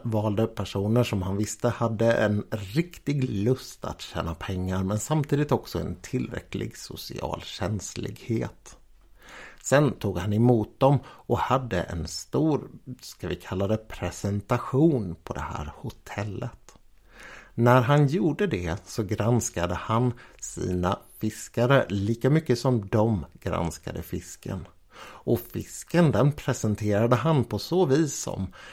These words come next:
ett Eiffeltorn som var helt och hållet värdelöst. Det var ingen som ville ha det kvar, och de få som faktiskt ville ha det kvar, de skulle man strunta i.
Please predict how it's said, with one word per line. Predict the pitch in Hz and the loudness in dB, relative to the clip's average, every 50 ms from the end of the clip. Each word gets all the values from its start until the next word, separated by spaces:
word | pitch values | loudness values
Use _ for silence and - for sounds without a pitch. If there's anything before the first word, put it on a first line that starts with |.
| - - - | -20 -20 -12
ett | - - 143 143 - - - - | -4 -2 -2 -2 -2 -8 -6 0
Eiffeltorn | 117 156 202 180 - - - - - - - - - 131 139 143 131 101 87 73 | 2 2 2 0 -2 -6 -10 -10 -10 -10 -10 -4 0 0 2 2 2 0 -2 -4
som | - - 98 95 | -4 -2 -2 0
var | 98 92 87 80 78 - - | 0 0 0 -2 -4 -6 -12
helt | - - - 110 120 139 139 92 - - - - - - _ _ | -12 -4 -2 0 2 2 2 2 0 -2 -8 -18 -20 -20 _ _
och | - 175 143 | 4 4 4
hållet | 101 - - 104 107 98 80 80 82 - - - - - - - - - _ | 4 0 -2 -2 -2 0 0 -2 -4 -6 -8 -12 -18 -20 -20 -20 -20 -18 _
värdelöst. | - 85 82 92 90 85 113 117 117 - - 82 80 78 85 101 120 139 - - - - - - - - - _ - - - - _ - - | -10 -6 -2 0 0 0 0 -2 -4 -8 -10 -10 -8 -8 -8 -8 -8 -10 -14 -18 -20 -20 -20 -20 -20 -20 -20 _ -20 -20 -20 -20 _ -10 -2
Det | - 135 | 0 2
var | 110 87 | 2 2
ingen | 101 113 104 113 135 143 135 101 | 0 -2 0 2 2 2 2 2
som | - - 87 92 | 0 -2 -2 0
ville | 95 113 120 120 117 | 2 2 4 4 4
ha | 90 120 127 | 4 4 4
det | 139 139 | 4 2
kvar, | 143 - - - - 120 113 127 135 135 127 139 | 0 -4 -10 -6 0 2 4 6 6 6 6 6
och | 139 131 - - - - - - - | 4 2 0 -4 -14 -18 -18 -14 0
de | - 127 143 156 170 147 | 6 6 8 8 8 4
få | - - - 160 185 160 - - - | 2 4 6 8 8 8 6 2 -2
som | - - - 101 | -6 -6 -4 -4
faktiskt | 87 - 82 - - 95 - - - | -2 -2 -4 -4 -6 -8 -10 -8 0
ville | 113 131 131 123 101 90 110 156 | 2 4 4 4 4 4 4 4
ha | 160 143 - 87 73 67 | 2 2 0 -2 -2 -2
det | - - | -2 -6
kvar, | - - - 123 107 95 90 - - - - - - - | -10 -2 0 2 2 2 0 -2 -6 -12 -20 -20 -4 4
de | - 131 123 110 - | 6 6 6 6 2
skulle | - - - 78 - | -2 -6 -8 -8 -8
man | - - - | -8 -10 -10
strunta | - - - - - - - - - - 90 110 117 101 85 - - - 110 107 110 | -10 -10 -12 -12 -14 -16 -8 -6 -4 -2 0 0 0 0 -2 -4 -4 -2 0 0 0
i. | 104 - - | 0 -4 -8